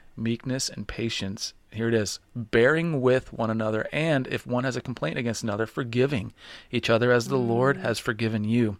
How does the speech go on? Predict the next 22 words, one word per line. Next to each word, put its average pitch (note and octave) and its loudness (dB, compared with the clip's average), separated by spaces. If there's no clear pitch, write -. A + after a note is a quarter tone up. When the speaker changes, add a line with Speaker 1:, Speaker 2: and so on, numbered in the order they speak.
Speaker 1:
so A2+ 2
you A2+ 2
also A#2 2
must G2+ -2
forgive. G#2+ 2
And A#2+ 2
above C3+ 6
all D#3+ 6
these, F#3 0
put C#3 4
on C#3+ 4
love, D3 4
which A#2 -4
binds A2 2
everything C3 0
together C3+ 4
in G2 -4
perfect - -8
harmony." A2 2
How - -2
many E3+ 4
want C#3+ 6